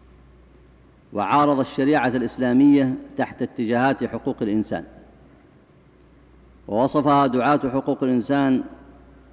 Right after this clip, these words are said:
وصفوا النظام الجنائي فيها تطبيق الحدود بأنه وحشية، واتخذوا من الضمانات بحقوق الإنسان طريقا لتوسيع الحريات الشخصية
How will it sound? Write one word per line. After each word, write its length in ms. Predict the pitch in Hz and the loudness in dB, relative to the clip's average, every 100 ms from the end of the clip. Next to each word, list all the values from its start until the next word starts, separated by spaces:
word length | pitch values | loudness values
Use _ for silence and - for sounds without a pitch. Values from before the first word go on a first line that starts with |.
| - _ _ _ - | -20 _ _ _ -8
وصفوا 340 | 110 139 117 | -6 -4 0
النظام 360 | 123 120 139 135 | 0 2 2 2
الجنائي 680 | 120 120 120 117 135 107 | 2 0 0 2 0 -2
فيها 360 | - 131 135 147 - - - - - - | -2 2 2 0 -6 -20 -20 -20 -20 -16
تطبيق 360 | - 113 127 127 | -12 -8 -6 -4
الحدود 500 | 117 - 113 147 123 | -4 -4 0 0 0
بأنه 400 | 113 123 120 117 | -2 0 2 0
وحشية، 440 | 110 - 113 87 82 - - - - - _ _ - - - - - - - - - - - - | -2 -6 -8 -8 -10 -16 -20 -20 -20 -20 _ _ -20 -20 -20 -20 -20 -20 -20 -20 -20 -20 -20 -14
واتخذوا 500 | 101 107 156 151 151 | -10 -4 -2 2 4
من 140 | 151 147 | 6 6
الضمانات 640 | 131 135 139 135 147 143 | 4 2 4 4 2 2
بحقوق 480 | 131 120 131 147 147 | 0 0 0 -2 0
الإنسان 500 | 131 127 113 147 131 | 0 0 0 0 0
طريقا 400 | 127 131 143 131 | 0 0 0 0
لتوسيع 640 | 127 127 120 147 151 123 | -2 0 -2 0 0 0
الحريات 600 | 123 123 113 120 131 135 | -4 -4 -2 0 0 -2
الشخصية 560 | 135 - - - 107 | -6 -10 -10 -8 -8